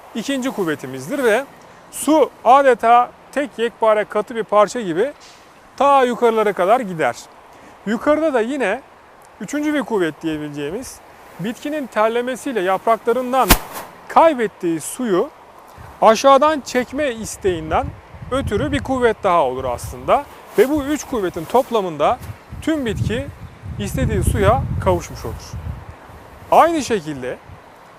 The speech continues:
bu bitkinin tükettiği suyu biz bu kadar metre yukarı çıkartmak istesek ciddi bir elektrik motoruna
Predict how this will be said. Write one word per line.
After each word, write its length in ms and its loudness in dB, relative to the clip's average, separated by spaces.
bu 120 0
bitkinin 460 -4
tükettiği 560 -6
suyu 380 -4
biz 300 -6
bu 100 -6
kadar 260 2
metre 360 -4
yukarı 440 -2
çıkartmak 500 0
istesek 420 -2
ciddi 440 -6
bir 120 0
elektrik 480 -6
motoruna 520 0